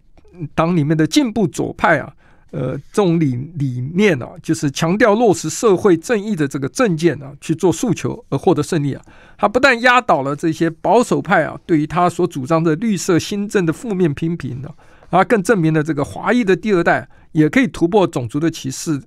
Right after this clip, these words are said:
啊，这种限制啊，在，呃，美国的政坛崭露头角哈。吴米啊，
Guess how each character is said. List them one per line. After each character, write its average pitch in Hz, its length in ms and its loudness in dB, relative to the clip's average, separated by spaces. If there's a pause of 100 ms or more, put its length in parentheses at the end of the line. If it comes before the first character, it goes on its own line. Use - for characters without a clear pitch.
(340)
啊， 135 240 -6 (120)
这 165 120 -2
种 131 120 -2
限 156 240 0
制 139 180 -8
啊， 127 200 -12
在， 156 300 2 (400)
呃， - 320 -10
美 135 160 0
国 139 100 0
的 170 100 4
政 175 220 2
坛 139 240 -4
崭 135 220 -4
露 165 160 0
头 139 200 -6
角 160 280 -8
哈。 - 200 -14 (600)
吴 262 180 4
米 226 240 2
啊， 190 180 4